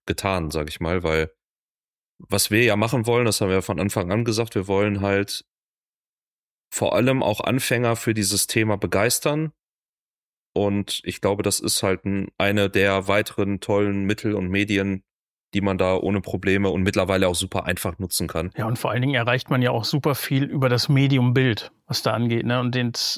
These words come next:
Speaker 2: das, als eines das Beschreiben, das ist für Leute cool, die generell Interesse dran haben. Das sind ja die dann, die dann vielleicht auch über so einen Podcast stolpern oder so. Da stolperst du ja nicht zufällig drüber, sondern du suchst ja gezielt danach.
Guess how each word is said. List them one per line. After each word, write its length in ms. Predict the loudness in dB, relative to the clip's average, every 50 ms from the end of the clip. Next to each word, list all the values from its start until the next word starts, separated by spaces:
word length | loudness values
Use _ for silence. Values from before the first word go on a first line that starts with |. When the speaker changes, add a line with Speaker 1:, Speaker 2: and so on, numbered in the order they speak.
| -6 _
Speaker 2:
das, 180 | -2 -2 -2 -2
als 220 | -2 -2 -2 -2 0
eines 300 | 2 2 4 4 4 2
das 160 | 2 0 0
Beschreiben, 460 | 0 -2 -2 0 0 2 2 2 2
das 120 | 0 0 -2
ist 100 | -4 -6
für 220 | -6 -2 0 2
Leute 300 | 2 4 2 2 0 -2 -2 0
cool, 100 | 0 0
die 120 | 2 0 0 -2 -2 0
generell 380 | 2 4 4 4 4 2 2
Interesse 460 | 2 0 -2 0 0 0 0 2 0 0
dran 200 | 0 0 0 0
haben. 160 | 0 2 2
Das 120 | 0 2
sind 120 | 2 2 4
ja 100 | 4 4
die 160 | 4 2 4
dann, 180 | 4 2 2
die 60 | 2 2
dann 180 | 2 0 0 0
vielleicht 260 | 0 0 0 0 0
auch 100 | -2 -2
über 200 | -2 -2 0 0
so 80 | 0
einen 60 | 0 0
Podcast 480 | 0 -2 -2 -2 0 0 0 0 0
stolpern 420 | 0 0 2 2 2 2 0 2 2
oder 120 | 2 2
so. 140 | 0 0 0
Da 120 | 0 -2
stolperst 400 | -2 0 0 0 0 0 0 2
du 40 | 2
ja 40 | 2
nicht 140 | 2 0 -2
zufällig 480 | -4 -4 -2 0 -2 -2 -2 -4 -6
drüber, 300 | -6 -4 -4 -2 -2 -4
sondern 240 | -4 -2 -2 -2 -2
du 100 | -2 -2
suchst 280 | 0 0 -2 -2 -2 -4
ja 60 | -4
gezielt 460 | -4 -4 -8 -8 -6 -4 -4 -4 -4
danach. 360 | -6 -8 -6 -8 -8 -10 -12